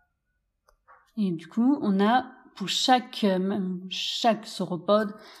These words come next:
pour chaque dinosaure, on va avoir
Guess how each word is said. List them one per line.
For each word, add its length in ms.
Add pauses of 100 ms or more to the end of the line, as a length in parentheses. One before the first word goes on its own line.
(140)
pour 160
chaque 600 (300)
dinosaure, 920 (300)
on 80
va 120
avoir 640